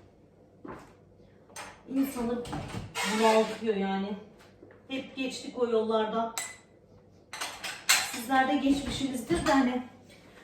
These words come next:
inşallah hani evladı olmayan arkadaşlarımız varsa içimizde Rabbim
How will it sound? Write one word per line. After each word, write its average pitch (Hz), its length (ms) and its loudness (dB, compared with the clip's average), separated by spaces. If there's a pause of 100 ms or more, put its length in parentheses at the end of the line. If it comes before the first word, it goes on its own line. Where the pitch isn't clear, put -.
(200)
inşallah 240 600 2
hani 214 200 4
evladı 208 300 4
olmayan 196 360 0
arkadaşlarımız 196 800 -4
varsa 214 280 -2
içimizde 196 440 -8
Rabbim 214 520 -6